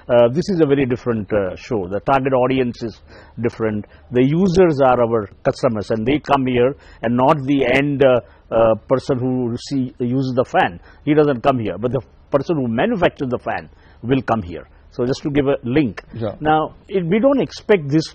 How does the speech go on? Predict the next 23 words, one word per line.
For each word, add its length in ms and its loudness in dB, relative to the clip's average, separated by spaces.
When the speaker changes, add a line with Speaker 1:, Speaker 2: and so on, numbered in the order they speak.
Speaker 1:
to 80 -2
be 340 -2
a 120 2
kind 260 0
of 140 0
a 40 -6
shop 440 -4
where 260 2
buying 420 0
and 140 -6
selling 380 -2
is 120 -6
going 280 -6
on, 160 -10
right? 180 0
We 300 0
expect 400 -2
this 260 -2
to 80 -2
be 340 -2
a 60 0
demonstrator 800 -2
of 80 0